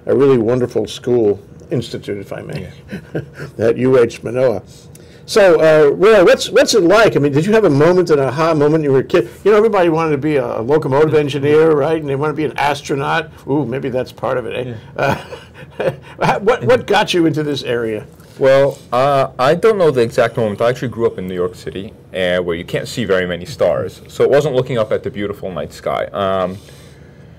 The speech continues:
Speaker 2: yeah, I was always kind of scientifically inclined. Actually, much of my family is, so maybe there's a genetic component. I don't really know. Um, when I was, I remember being in fifth grade, and our teachers asked, asked us, uh, "What do you want to be when you grow up?" And actually, doctor and lawyer were the popular answers in my class. So when I said I was gonna be a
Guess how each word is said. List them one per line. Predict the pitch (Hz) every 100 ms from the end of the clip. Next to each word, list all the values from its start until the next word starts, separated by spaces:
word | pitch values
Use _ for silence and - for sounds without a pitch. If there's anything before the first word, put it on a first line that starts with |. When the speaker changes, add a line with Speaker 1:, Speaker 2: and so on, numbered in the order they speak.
| - -
Speaker 2:
yeah, | 131
I |
was | 147
always | 185 175
kind | - 143
of | 139
scientifically | 120 120 127 120 117 113 98
inclined. | 104 95 92
Actually, | 90 95
much | 87 -
of | 85
my | 82
family | 87 90 90 92
is, | 101
so | -
maybe | 85
there's | 87 87
a |
genetic | 87 87 85 92
component. | 87 80 90 90 85
I | 82
don't | 78
really | 85 87
know. | 82 78 101 - - - -
Um, | 98 95 95 104
when | 107
I | 101
was, | 104 104
I | -
remember | 104 117 127
being | 113 104
in | 90
fifth | - -
grade, | - 110 95
and | 90
our | 90
teachers | - 151 101 104
asked, | 98 - -
asked | 107 110 -
us, | 73 76 101
uh, | 82 80 - - -
"What | 113
do | 113
you | 104
want | 95
to |
be | 95
when | 101 95
you |
grow | 92 101
up?" | 85
And | 104
actually, | 113 - 90
doctor | 104 107 - 113
and | 101
lawyer | 104 95
were | 87
the | 92
popular | - 104 104 101
answers | 82 - 101 92
in | 87
my | 85
class. | - 107 87 85
So | 92
when | 95
I | 92
said | - 139 117
I | 101
was | 98
gonna | 104 95
be | 92
a | 82 82 82